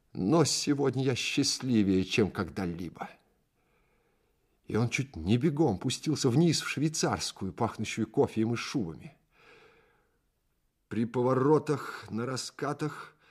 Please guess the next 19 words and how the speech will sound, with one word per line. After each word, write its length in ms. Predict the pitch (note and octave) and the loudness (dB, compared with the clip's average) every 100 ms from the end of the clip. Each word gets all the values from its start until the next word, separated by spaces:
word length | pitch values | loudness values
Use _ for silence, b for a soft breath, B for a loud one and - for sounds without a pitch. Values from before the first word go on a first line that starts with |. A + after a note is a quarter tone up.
| b b b b b _ | b b b b b _
казалось 460 | - G2 B2+ C#3+ C#3 | -10 -6 -4 -4 -2
ему 140 | D#3 | -2
временами, 480 | C3 D3+ D3 D#3+ D#3+ | -2 -2 0 0 -2
что 220 | D3+ - | -2 -2
сани 500 | C#3 - D3 C#3+ D3+ | -4 -2 -2 0 2
застывают, 1080 | D3+ C#3+ D#3 - D#3 D3+ C#3+ F2+ D2+ - - _ _ _ b b b b b b b - | 0 0 -2 0 0 2 0 -4 -10 -18 -20 _ _ _ b b b b b b b -20
хотя 240 | - - | -14 -8
и 180 | G#2 G2+ | -6 -6
заваливался 640 | A2 G#2 A2+ A2+ A#2 A2+ | -6 -6 -6 -6 -6 -6
в 80 | F#2 | -6
бок 240 | G#2+ G#2 | -6 -4
зад 220 | A2+ B2 | -6 -8
кучера, 600 | - B2+ C3 - - - - _ b b | -10 -14 -10 -10 -12 -18 -20 _ b b
хотя 200 | - G#2+ | -8 -8
хрипела 600 | - F#2+ A2+ A#2 A2+ G#2 | -6 -6 -6 -2 -2 0
и 60 | G#2 | -2
мелькала 420 | G#2 G#2 A2+ G#2 | -2 -2 -4 -2
ногами 360 | G#2 G2+ G#2+ G#2 | -2 -2 -2 -2
лошадь, 600 | F#2+ A2 A2+ - - | -2 -4 -6 -10 -16